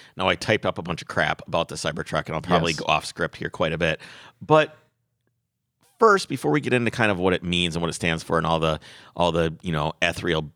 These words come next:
Speaker 1: B S that we can talk about, I wanna talk about the truck itself.
Speaker 2: Okay.
Speaker 1: So what makes a truck a truck,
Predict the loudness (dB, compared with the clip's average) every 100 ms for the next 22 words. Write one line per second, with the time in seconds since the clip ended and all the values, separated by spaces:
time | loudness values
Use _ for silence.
0 | _ 2 2 2 -2 -8 -8 -4 -4 -2
1 | -2 0 2 2 2 0 0 -2 -6 -2
2 | -2 -2 -6 -6 -6 -14 _ _ -12 2
3 | 2 2 -2 _ _ -2 0 2 2 0
4 | 0 0 0 -12 -10 -10 -12